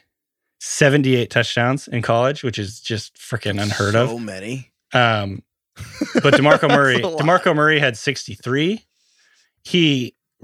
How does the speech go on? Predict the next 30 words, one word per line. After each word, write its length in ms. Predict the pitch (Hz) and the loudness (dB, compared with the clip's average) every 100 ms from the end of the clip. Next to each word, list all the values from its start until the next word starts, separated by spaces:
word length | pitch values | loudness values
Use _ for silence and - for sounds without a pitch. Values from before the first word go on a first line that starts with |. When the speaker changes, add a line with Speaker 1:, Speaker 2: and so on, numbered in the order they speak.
| - | -4
Speaker 1:
at 200 | - 127 | -2 -2
five-foot-eleven, 800 | - 165 175 202 170 147 147 143 | 2 2 4 4 2 4 2 0
two 100 | 123 | 0
hundred 220 | 143 147 | -2 0
thirteen 260 | 147 139 147 | 0 0 0
pounds, 240 | 127 123 | 0 0
which 120 | 123 117 | -2 -4
is 120 | 113 | -2
almost 300 | 131 139 - | -2 -2 -2
exactly 500 | 117 110 123 135 143 | -4 0 0 0 -2
the 60 | 120 | -2
same 260 | - 120 | -2 -2
size 360 | 113 120 113 127 | 0 0 0 -2
as 120 | 160 | -8
E 120 | 113 | -10
T 180 | 101 113 | -6 -2
N 160 | 113 110 | -2 0
weighed 200 | 110 107 | -2 0
in. 180 | 110 113 - _ | -2 -4 -10 _
He 120 | - | 2
ran 160 | 147 139 | 4 4
a 40 | |
four 240 | 120 147 156 | 2 0 0
four 220 | 170 165 | 0 -2
three 560 | - 147 147 147 151 - _ _ _ _ _ _ _ - | -2 -2 0 0 -4 -10 _ _ _ _ _ _ _ -6
at 120 | 120 | -4
the, 140 | 120 - | -4 -2
at 140 | 120 | -4
the 80 | 113 | -2
forty, 580 | - 131 123 123 123 | 0 2 4 2 0